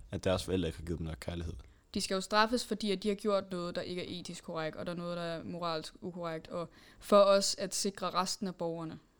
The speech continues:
Speaker 1: Ja. Det, jeg synes bare, det er vildt uheldigt for folk, der ryger i fængsel, fordi, altså, de, der er, altså
Speaker 2: Ja, de fleste har ikke rigtig fået en chance, vel?
Speaker 1: Præcis. Og så, altså, i, nu lever vi heldigvis i Danmark, men i
Speaker 2: Ja.
Speaker 1: U S A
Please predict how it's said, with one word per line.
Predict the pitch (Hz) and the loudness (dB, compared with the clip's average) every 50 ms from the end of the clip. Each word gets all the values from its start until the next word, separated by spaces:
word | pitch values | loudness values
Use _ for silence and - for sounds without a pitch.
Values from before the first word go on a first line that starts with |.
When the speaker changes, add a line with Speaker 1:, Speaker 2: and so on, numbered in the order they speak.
| _ - | _ 0
Speaker 1:
Ja. | 101 95 90 82 - - - _ _ _ _ _ _ _ _ _ _ - _ - | 2 4 4 2 0 -4 -20 _ _ _ _ _ _ _ _ _ _ -20 _ -4
Det, | - 104 - - - | 0 0 0 0 2
jeg | 110 113 107 | 2 2 2
synes | 107 117 110 | 2 2 6
bare, | - 110 107 | 8 8 8
det | 101 101 | 8 6
er | |
vildt | 101 123 127 - | 4 4 2 0
uheldigt | - - - - 110 98 82 - - | 0 -6 -4 0 0 0 0 -2 -6
for | - - 92 80 - - _ _ _ _ _ _ _ _ _ _ _ | -6 -4 -4 -4 -4 -8 _ _ _ _ _ _ _ _ _ _ _
folk, | - - - 98 87 - | -8 -2 0 0 0 2
der | 92 | 0
ryger | 85 87 80 | -2 -2 -4
i | 80 | -4
fængsel, | - - 92 87 - - - | -4 -2 -4 -4 -4 -6 -8
fordi, | - 92 87 87 76 - - _ - - - _ _ _ - | -6 -4 -4 -4 -4 -6 -10 _ -20 -20 -20 _ _ _ -10
altså, | - 98 98 92 85 80 - _ _ _ _ _ _ _ _ _ _ _ _ _ _ - | -8 -6 -6 -6 -6 -8 -10 _ _ _ _ _ _ _ _ _ _ _ _ _ _ -2
de, | - 113 107 - - - _ _ _ _ _ _ _ _ _ _ _ _ _ _ _ - | -2 0 0 -2 -6 -14 _ _ _ _ _ _ _ _ _ _ _ _ _ _ _ 2
der | 113 110 107 90 - - - | 4 6 4 4 2 -2 0
er, | - 113 | 2 2
altså | 107 - - 104 101 98 95 90 82 82 - - _ _ - | 2 2 0 0 2 2 4 2 2 -2 -6 -14 _ _ -6
Speaker 2:
Ja, | - 202 | -6 -4
de | - - 196 | -4 -2 0
fleste | - 254 269 254 247 240 | 4 4 4 4 4 4
har | |
ikke | 220 214 214 | 2 2 2
rigtig | 202 202 208 185 | 0 0 -2 -2
fået | - 190 185 | -2 -2 -2
en | 185 | -2
chance, | 185 - 170 156 156 - - - | -2 -4 -4 -6 -6 -8 -8 -6
vel? | - - | -4 -2
Speaker 1:
Præcis. | 107 104 - - 127 120 92 78 - - - - - _ _ _ _ _ | 0 2 4 4 4 4 4 2 0 -6 -8 -10 -14 _ _ _ _ _
Og | - | -2
så, | - - 110 - - - - - | 2 4 4 4 4 0 -6 -6
altså, | 107 - 107 92 90 95 - - - | -4 -2 -2 -2 -4 -4 -6 -4 -2
i, | 107 101 - | -2 0 2
nu | 113 113 123 120 | 4 6 6 6
lever | 85 104 113 107 117 | 6 6 6 6 8
vi | 110 | 6
heldigvis | 110 104 101 101 98 92 | 6 6 4 4 2 2
i | |
Danmark, | - 95 87 98 98 87 82 - - _ _ _ - - - _ - | 2 0 0 0 0 -2 -4 -8 -16 _ _ _ -20 -20 -18 _ -2
men | 101 104 95 | 0 0 2
i | - 85 98 | 4 4 4
Speaker 2:
Ja. | 92 101 | 6 6
Speaker 1:
U | |
S | 101 - - | 6 6 8
A | 127 127 | 8 8